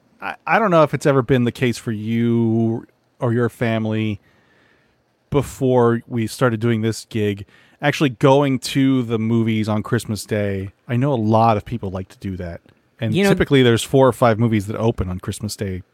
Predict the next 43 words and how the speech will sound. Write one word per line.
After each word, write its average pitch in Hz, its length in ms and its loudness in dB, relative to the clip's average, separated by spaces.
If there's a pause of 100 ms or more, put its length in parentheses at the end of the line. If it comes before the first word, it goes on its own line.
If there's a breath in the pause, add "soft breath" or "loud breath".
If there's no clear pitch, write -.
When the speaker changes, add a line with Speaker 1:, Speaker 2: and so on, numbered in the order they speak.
(460)
Speaker 2:
the 147 180 -4
Speaker 1:
itself. 160 220 0
Speaker 2:
only, 220 880 0
the 147 200 -6
only 190 280 2
one 165 220 2
that 151 100 0
I 147 60 2
can 139 240 -2
vividly 131 540 0
remember 120 400 2
going 113 300 0
to 117 160 -4
on 110 100 -2
Christmas 113 360 -4
Day 113 180 0
was 110 200 -2
True 123 300 2
Grit 107 420 0 (160)
I 123 140 -6
saw 107 220 2
on 104 120 0
Christmas - 380 -8
Day. 92 260 -6 (720)
Speaker 1:
Oh, 143 140 -2
wow. 101 480 -4 (280)
Speaker 2:
Yeah. 117 360 -8 (100)
I, 131 100 -4
Speaker 1:
You 135 140 -2
Speaker 2:
I 147 40 4
Speaker 1:
went, 135 240 4
Speaker 2:
can't, 131 120 -14 (960)
hmm? 151 80 -4
Speaker 1:
but 139 120 0
not, 139 420 2
like, 127 180 0
specifically 123 580 -2
for 147 240 2
Christmas, 180 480 -2
or 107 160 0
was 101 220 0
it 101 120 -6
just - 360 -8